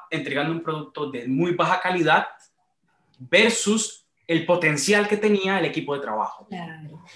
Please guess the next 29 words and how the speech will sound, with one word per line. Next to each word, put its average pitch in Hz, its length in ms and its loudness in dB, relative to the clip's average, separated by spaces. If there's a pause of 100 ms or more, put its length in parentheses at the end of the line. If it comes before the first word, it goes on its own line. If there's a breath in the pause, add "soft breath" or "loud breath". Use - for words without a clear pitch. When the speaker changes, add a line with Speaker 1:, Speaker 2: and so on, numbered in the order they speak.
Speaker 1:
No 165 140 2
hubo 208 120 6
Speaker 2:
Claro. 202 80 2
Speaker 1:
escucha, 208 640 0
no 165 120 2
hubo 185 100 4
un 196 100 4
diagnóstico 196 600 -2
previo 208 420 2
de 175 100 0
la, 147 160 -6
del - 220 -12
potencial 139 400 -4
que - 100 -6
podía 190 280 2
dar 190 280 4
el 185 120 -4
elenco 202 600 4 (520 loud breath)
y 170 160 -4
se 170 160 2
empecinó, 156 920 2 (120)
eh, 147 280 -2
la 135 260 2
conceptualización 143 680 -2
del 190 100 -2
montaje 190 600 2
con 175 300 2
un 175 120 0
ideal 185 640 4